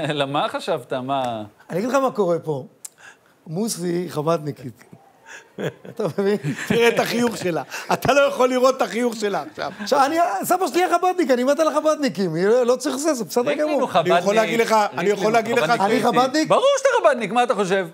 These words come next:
Speaker 2: אתה יודע מה? אני, זה מרגש לי שאתה אומר את זה, אני רציני.
Speaker 1: לא, מה? אתה לא
Speaker 2: איך אתה
Speaker 1: חב"ד-,
Speaker 2: רואה את זה?
Speaker 1: כן, אתה, בתפיסות שלך אתה חב"דניק.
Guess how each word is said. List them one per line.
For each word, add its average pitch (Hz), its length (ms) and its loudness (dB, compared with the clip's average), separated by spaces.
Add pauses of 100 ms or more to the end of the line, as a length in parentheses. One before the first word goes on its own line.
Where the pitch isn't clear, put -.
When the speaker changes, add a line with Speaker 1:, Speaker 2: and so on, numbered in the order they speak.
Speaker 2:
אתה - 120 -8
יודע 214 220 2
מה? 254 300 2
אני, 214 260 0
זה 190 100 -4
מרגש 202 320 0
לי 247 60 -4
שאתה 233 120 -2
אומר 190 280 0
את 156 60 -4
זה, 160 80 -2
אני 156 140 -4
רציני. 185 340 -8 (160)
Speaker 1:
לא, 381 340 2
מה? 185 240 2 (380)
אתה 151 80 0
לא 156 60 2
Speaker 2:
איך - 80 0
אתה 240 80 4
Speaker 1:
חב"ד-, 226 60 2
Speaker 2:
רואה 226 180 4
את 185 60 -2
זה? 214 180 -2
Speaker 1:
כן, 285 180 0 (160)
אתה, 277 100 -2
בתפיסות 262 520 0
שלך - 80 -2
אתה 190 140 -2
חב"דניק. 175 420 -4